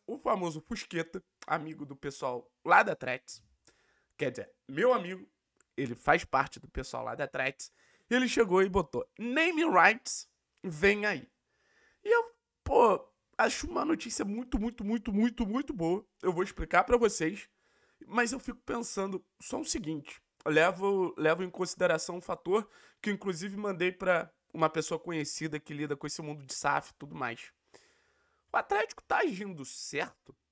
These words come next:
em fechar o name rights antes do acerto com a saf? Será que uma empresa que tem interesse de comprar parte do Atlético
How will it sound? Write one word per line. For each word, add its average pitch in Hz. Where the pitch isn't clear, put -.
em 160
fechar 160
o 190
name 151
rights 135
antes 170
do 139
acerto -
com -
a 113
saf? -
Será -
que -
uma 403
empresa 165
que 202
tem 214
interesse 381
de 151
comprar 185
parte -
do 165
Atlético 147